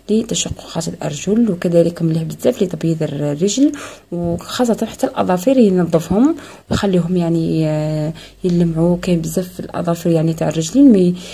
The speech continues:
ما يجوش عندهم يعني نظاف وما يجوش، آه، كاين اللي بها فيهم بونتاف، كاين اللي بزاف البنات.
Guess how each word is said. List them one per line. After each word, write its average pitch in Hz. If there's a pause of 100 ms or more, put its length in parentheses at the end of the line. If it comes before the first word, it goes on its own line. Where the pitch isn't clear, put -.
(220)
ما 175
يجوش 175
عندهم 180
يعني 170
نظاف 170
وما 170
يجوش، 170 (680)
آه، 170
كاين 175
اللي 175
بها 175
فيهم 170
بونتاف، 175
كاين 170
اللي 170
بزاف 165
البنات. 220